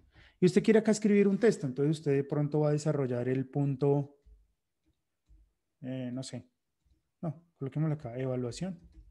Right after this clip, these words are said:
Evaluación diagnóstica. Entonces, mire, usted puede seleccionar aquí cuando escribe texto y ponerlo en negrita si quiere, mire. Puede, digamos, si quiere cambiarle como a título, lo presiona aquí.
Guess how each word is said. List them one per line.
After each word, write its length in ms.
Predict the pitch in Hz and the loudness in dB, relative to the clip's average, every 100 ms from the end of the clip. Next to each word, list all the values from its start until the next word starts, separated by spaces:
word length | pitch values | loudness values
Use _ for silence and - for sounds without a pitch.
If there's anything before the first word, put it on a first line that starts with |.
| _ _ _ - _ - - _ _ _ _ _ _ _ _ _ _ _ _ _ _ _ _ | _ _ _ -20 _ -20 -20 _ _ _ _ _ _ _ _ _ _ _ _ _ _ _ _
Evaluación 600 | 123 120 117 - 143 160 - - - - - _ _ - _ _ _ _ _ | -8 -8 -8 -8 -8 -8 -12 -20 -20 -20 -20 _ _ -20 _ _ _ _ _
diagnóstica. 920 | 131 127 120 120 127 113 - - - - - _ _ _ _ _ _ - | -6 -4 -4 -4 -6 -6 -12 -20 -20 -20 -20 _ _ _ _ _ _ -8
Entonces, 240 | 147 165 | 0 0
mire, 140 | 175 139 | 2 -2
usted 240 | 123 151 | -2 -2
puede 220 | 170 175 | 2 4
seleccionar 500 | 180 180 170 151 139 | 6 4 2 0 0
aquí 160 | 147 160 | -2 -2
cuando 220 | 175 165 | 2 2
escribe 320 | 160 135 143 | 2 2 4
texto 420 | 151 156 - 156 - - | 4 2 2 -6 -6 0
y 80 | 160 | 0
ponerlo 380 | 160 143 127 147 | 4 4 6 6
en 100 | 156 | 8
negrita 400 | 160 160 151 156 | 8 8 6 4
si 140 | 156 | 2
quiere, 240 | - 131 123 | 2 2 2
mire. 200 | 113 - _ _ _ _ _ _ _ _ _ _ _ _ _ _ _ _ | -4 -14 _ _ _ _ _ _ _ _ _ _ _ _ _ _ _ _
Puede, 960 | - 160 151 147 151 151 147 143 - - | 8 10 12 12 10 10 8 4 -14 0
digamos, 360 | 151 139 139 143 | 4 6 4 2
si 120 | 165 | 2
quiere 220 | 156 147 | 6 6
cambiarle 560 | 151 156 143 139 131 139 | 6 6 8 6 6 4
como 240 | 156 151 | 6 6
a 100 | 139 | 6
título, 440 | 165 160 139 139 139 | 4 4 4 4 4
lo 160 | 135 | 0
presiona 300 | 123 120 123 | -2 -4 -2
aquí. 340 | 135 135 147 | -2 -2 -4